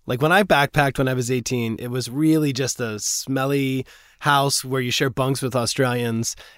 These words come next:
And now this place had, like, Wi-Fi, D Js at night, natural wine. You could rent private rooms, heated floors. I feel like they've really found that market <laughs> of twenty, thirty somethings. So,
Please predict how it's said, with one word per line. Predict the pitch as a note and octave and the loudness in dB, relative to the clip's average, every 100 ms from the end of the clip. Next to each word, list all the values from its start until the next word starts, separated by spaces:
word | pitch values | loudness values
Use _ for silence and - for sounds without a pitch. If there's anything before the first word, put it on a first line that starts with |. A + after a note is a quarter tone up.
| - | -2
And | C#3 | 2
now | D#3 E3 | 6 6
this | D#3 E3+ | 6 4
place | F#3 D#3+ | 4 4
had, | D3 | 2
like, | B2+ A2+ | 0 -2
Wi-Fi, | C3+ C#3+ D3+ - D3 C#3 C#3 | 0 2 2 4 2 2 0
D | B2 C#3+ D3+ | 0 -2 2
Js | D3+ C#3+ C3 | 2 2 0
at | |
night, | B2+ C3 B2+ B2+ - | -2 -4 -4 -4 -2
natural | C#3+ C#3+ - D#3 B2+ | 0 0 2 2 4
wine. | B2+ B2+ B2+ A#2+ B2 | 2 0 -2 -4 -4
You | B2+ | -2
could | C#3 A#2+ | -2 0
rent | C#3+ C3 | -2 -2
private | - C#3 C#3 B2 | 0 2 2 0
rooms, | B2+ B2+ B2+ B2 B2 | 0 0 0 0 -2
heated | - C#3 C3 C3+ | -2 0 0 0
floors. | - A#2 B2 A#2+ A#2 A#2+ - - - - | -4 -2 0 0 0 -4 -8 -16 -8 -4
I | |
feel | B2 G3 | 2 2
like | G3+ | 4
they've | D3+ B2+ | 2 2
really | D3+ C#3+ | 0 0
found | - C3+ C#3+ | -2 0 0
that | B2+ | -2
market | A2+ A2+ A#2 D#3 F3 | -4 -4 2 4 4
<laughs> | - A2+ - | 0 -6 0
of | F#3+ - - F#3 | 2 2 0 0
twenty, | - - D3+ | -2 -2 0
thirty | D3+ B2 C3 | 0 -2 -2
somethings. | C#3+ D3 F3+ - A#3 - - - - | -2 -4 -4 -4 -6 -10 -18 -20 -8
So, | - C#3+ B2+ A#2 | -2 0 0 -4